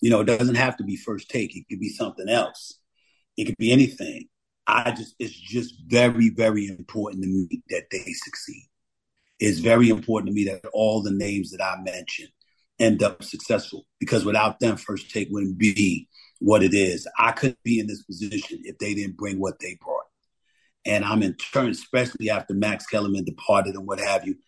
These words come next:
I couldn't thank them enough for what they've done for me. And so to me, the least I can do is do everything that I can to ensure that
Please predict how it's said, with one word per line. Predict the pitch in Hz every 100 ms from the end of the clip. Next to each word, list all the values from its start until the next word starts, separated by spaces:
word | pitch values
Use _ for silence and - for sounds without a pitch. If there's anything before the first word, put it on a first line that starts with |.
| _ _ -
I | 110 107
couldn't | - 120 117
thank | - 117 -
them | 117 107
enough | 101 104 104 - - _ _ _ _ -
for | 92
what | 101 -
they've | 104 90
done | 85 101
for | - 87 87
me. | 82 - - - _ -
And | 98 87
so | - 107 98
to | -
me, | 101 113
the | 101
least | 95 107 127 -
I | 113 117
can | 117 101
do | - 85 80 _ - - _
is | - 98
do | 113 110
everything | 107 104 113 101
that | 101
I | 117 117
can | - 87 - - _ _ _ _ -
to | 131 104
ensure | 92 - 147 131 92 - _ _ -
that | -